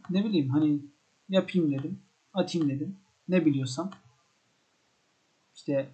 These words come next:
en azından öğrenirler. Yani ne bileyim belki bir bilen çıkar, bize gösterir nasıl olur diye. Çünkü hepimiz her şeyi bilmiyoruz yani. Bildiğim kadar anlatmaya çalıştım arkadaşlar.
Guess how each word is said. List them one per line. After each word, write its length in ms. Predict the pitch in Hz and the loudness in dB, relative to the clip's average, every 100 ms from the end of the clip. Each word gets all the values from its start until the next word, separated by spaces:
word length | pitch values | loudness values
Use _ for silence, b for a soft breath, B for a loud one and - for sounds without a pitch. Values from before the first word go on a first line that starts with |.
| _ | _
en 100 | 185 | 2
azından 440 | 175 156 151 165 180 | 4 4 2 2 4
öğrenirler. 760 | 175 160 147 131 147 - - _ _ _ _ _ 165 | 4 6 4 0 -6 -8 -20 _ _ _ _ _ -6
Yani 460 | 139 139 135 131 123 165 | -4 -2 -2 -4 -4 0
ne 160 | 165 | 2
bileyim 220 | 156 143 | 4 4
belki 580 | 151 151 - 156 147 143 | 6 4 2 2 2 0
bir 140 | 165 147 | 0 4
bilen 240 | 156 156 | 4 4
çıkar, 420 | - - 139 131 - | 0 -8 -12 -12 -10
bize 180 | 139 151 | 0 2
gösterir 500 | 147 127 139 139 139 | 2 0 -8 -4 -2
nasıl 260 | 139 - | -2 -4
olur 180 | 135 127 131 | -8 -8 -8
diye. 100 | 127 - _ _ _ _ _ _ _ _ - - | -14 -16 _ _ _ _ _ _ _ _ -20 -12
Çünkü 380 | - 151 139 151 | -2 0 0 -2
hepimiz 360 | 143 151 143 151 | 0 0 0 -4
her 80 | |
şeyi 240 | 139 156 160 | 0 0 4
bilmiyoruz 500 | 185 180 156 135 127 | 6 6 4 2 -4
yani. 180 | 127 127 - _ _ _ _ _ _ _ - | -6 -6 -12 _ _ _ _ _ _ _ 0
Bildiğim 340 | 190 196 226 | 2 4 2
kadar 240 | 180 160 180 | 2 2 2
anlatmaya 480 | 175 165 - 160 | 2 -2 -2 -2
çalıştım 400 | 156 143 120 139 | -2 -6 -8 -6
arkadaşlar. 520 | 131 123 135 120 156 | -8 -6 -8 -8 -10